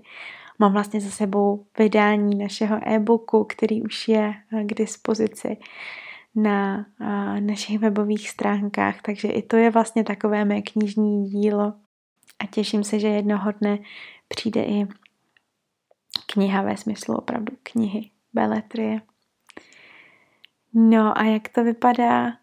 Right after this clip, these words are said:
teď a vlastně předtím, než jsem se dostala do současného bodu, já jsem, jak už jsem zmínila, milovala beletrii a v nějaký moment se to potom změnilo.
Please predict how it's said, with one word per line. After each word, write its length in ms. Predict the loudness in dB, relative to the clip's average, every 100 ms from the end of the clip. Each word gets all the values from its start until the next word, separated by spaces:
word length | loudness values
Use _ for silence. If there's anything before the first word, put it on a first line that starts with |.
| _ _
teď 220 | 0 0 -2 -8 -18 -18 -16 -4
a 100 | 0
vlastně 640 | 0 -2 -2 0 0 -6 _ _ _ _ _ -12
předtím, 560 | -4 -4 -4 0 2
než 300 | 4 0 -4
jsem 260 | -6 0 0
se 120 | 0
dostala 380 | -4 -4 0 0
do 120 | 0
současného 640 | -4 -6 -6 -2 0 4 4
bodu, 400 | 4 4 2 0 -8 -20 -20 -20 -20 -14 -6
já 120 | -4
jsem, 440 | 2 2 2 0
jak 120 | -2
už 100 | -4
jsem 160 | 2 2
zmínila, 500 | 4 4 4 4 2
milovala 640 | 0 2 4 4 4 4
beletrii 640 | 2 2 0 0 2 2 0 _ _ _ _ _ -20 _ _ _
a 340 | -4 -2 -2 -2
v 60 |
nějaký 360 | 2 2 4 4
moment 640 | 6 6 6 2 0 -4
se 120 | -4 -6
to 100 | -6
potom 280 | -2 2
změnilo. 560 | 4 4 4 4 2 0